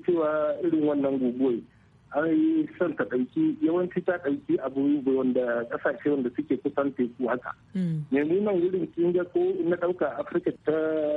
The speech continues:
Speaker 1: wannan da ta shahe mu Niger da Nigeria, Afirka da West ɗin,
Speaker 2: Mm.
Speaker 1: ba irin wannan abun ba ne ke ba mu ruwa, kuma ke limfi, ke ikon yanayin mu. Kamar mu nan wurin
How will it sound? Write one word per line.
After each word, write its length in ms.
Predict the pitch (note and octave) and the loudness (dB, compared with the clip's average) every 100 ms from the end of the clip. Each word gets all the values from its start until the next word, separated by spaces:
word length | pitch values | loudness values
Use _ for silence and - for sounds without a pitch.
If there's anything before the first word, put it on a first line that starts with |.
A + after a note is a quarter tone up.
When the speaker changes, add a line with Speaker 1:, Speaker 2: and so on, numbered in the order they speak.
| B2+ | 0
Speaker 1:
wannan 300 | D3+ D#3 C3 | 0 0 0
da 80 | C3 | -2
ta 120 | D#3+ | -2
shahe 360 | - C3+ B2 E3 | -2 -2 0 0
mu 140 | D#3 | 2
Niger 340 | C3 B2+ C#3+ C#3 | 2 0 0 -2
da 80 | C3+ B2+ | -2 0
Nigeria, 760 | A2+ A#2 D3 D#3+ D3+ A2+ G#2+ - _ - | 0 0 0 0 -2 -4 -8 -12 _ -16
Afirka 340 | - - D#3+ - | -14 -4 -2 -2
da 100 | C#3 | 0
West 280 | C3+ D#3 - | 0 -2 -4
ɗin, 300 | C#3+ D#3 B2 - - | -2 -2 -4 -12 -8
Speaker 2:
Mm. 220 | G#3+ G3 | -2 0
Speaker 1:
ba 180 | D3+ C#3 - | 0 0 0
irin 240 | F#3+ F3 | 0 2
wannan 460 | E3+ D#3 C#3+ D3+ D#3 | 2 2 2 0 -2
abun 320 | C3 C#3 D3+ | -2 0 0
ba 80 | C3 | 2
ne 160 | D3+ C3 | 2 0
ke 160 | - A#2 | 0 0
ba 140 | B2 | 0
mu 160 | B2+ A#2+ | 0 0
ruwa, 320 | C3+ C3 B2+ - - | 0 0 -4 -10 -2
kuma 200 | D#3 D#3 | 0 0
ke 160 | - C3 A#2+ A#2 A2+ A2 A#2+ | 0 0 2 2 0 0 0
limfi, 640 | F3 F#3 - D#3 D3 B2 B2+ | 0 -2 -4 0 0 0 -6
ke 460 | - B2+ B2 A#2 G#2+ - | -2 0 2 0 -2 -2
ikon 400 | F3+ - D#3 B2+ - B2+ | -2 0 -2 -4 -8 -2
yanayin 340 | D3+ C#3+ B2+ | 0 2 0
mu. 160 | B2 A2+ - - | 0 -4 -8 -4
Kamar 240 | C3 E3 | 0 0
mu 160 | F3 F#3 | 0 0
nan 120 | F3+ | 2
wurin 380 | D#3+ E3 D#3 D3 | 2 0 -2 -4